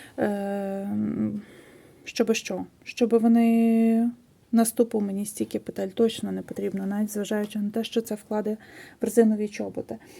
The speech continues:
Ось, тому потрібно робити помаленьку збавлянечка. Буду працювати з ними тільки на роботі, е, вдома буду закінчувати іграшки, тому що, е, стартиків було багато,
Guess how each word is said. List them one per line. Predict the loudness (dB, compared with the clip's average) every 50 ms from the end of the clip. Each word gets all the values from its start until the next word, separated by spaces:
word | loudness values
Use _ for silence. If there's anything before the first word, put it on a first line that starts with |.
| -20 -20 -20 -20 _
Ось, | -2 -2 -2 -2 -4 -8 -14
тому | -4 0 4 6 8 8 6
потрібно | 6 2 0 2 2 4 4 2
робити | 0 0 -2 -4 -2 -2 -4
помаленьку | -6 -4 -6 -6 -2 -2 -2 -2 -2 -4 -8
збавлянечка. | -2 -2 0 0 0 -4 -4 -6 -8 -8 -10 -12 -12 -12 -14 -14 -14 -18 -20 -20 -20 -20 -20 -20 -20 -20 -20 _ _ _ _ _ _ _
Буду | 6 8 8 8 8 6 4 -2 -6 0
працювати | 2 2 2 4 2 2 4 4 2 2 0 0
з | 2 4
ними | 4 6 4 2
тільки | 0 0 -2 0 0 2
на | 2 2 2
роботі, | 2 2 6 8 8 8 8 8 4 4 4 2 0 -8 -6 -4
е, | -2 0 2 0 0 4
вдома | 8 8 10 10 10 8
буду | 6 4 2 2
закінчувати | 4 4 2 6 6 4 4 4 0 0 0 0
іграшки, | 0 0 0 0 0 -2 -4 -4 0 2 4 4
тому | 4 2 2 2 2 2 2
що, | 0 -2 -2 -2 -2 -2 -2 -4 -6 -6 -4 -4 -4 -4
е, | -4
стартиків | -4 -2 0 0 0 0 -4 -10 -10 -8 -8 -6
було | -2 0 0 0 0
багато, | 0 -2 -4 -4 -4 -6 -2 0 0 0